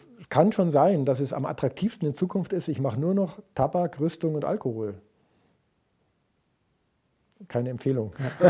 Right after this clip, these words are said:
<laughs> Aber, ähm, das, das ist ein Widerspruch in sich. Also entweder das bringt nichts, dann bleiben die Kapitalkosten gleich für die Unternehmen, dann kann ich es gleich bleiben lassen.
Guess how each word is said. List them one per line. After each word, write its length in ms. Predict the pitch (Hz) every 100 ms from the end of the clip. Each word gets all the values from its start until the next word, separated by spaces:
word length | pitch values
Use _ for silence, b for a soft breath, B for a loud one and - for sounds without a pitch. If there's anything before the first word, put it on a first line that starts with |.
| -
<laughs> 460 | 196 - - - -
Aber, 280 | 143 160 - B B B B -
ähm, 340 | 135 139 135 - b _ - _ _
das, 260 | - 143 - - -
das 260 | 143 - 269 -
ist 140 | 165
ein 100 | 151
Widerspruch 420 | 170 226 - 180 180
in 140 | 151
sich. 360 | 185 220 - -
Also 240 | 131 131 143
entweder 300 | 160 185 160
das 120 | -
bringt 220 | 143 117
nichts, 340 | 151 269 -
dann 140 | - 143
bleiben 220 | 151 147
die 80 | 147
Kapitalkosten 760 | 143 147 135 143 147 139 143
gleich 240 | 123 139 -
für 80 |
die 80 | 170
Unternehmen, 400 | 180 170 160 185
dann 80 | 160
kann 80 | 139
ich 80 | 131
es 20 |
gleich 280 | 117 170 -
bleiben 240 | 165 180
lassen. 340 | 175 185 214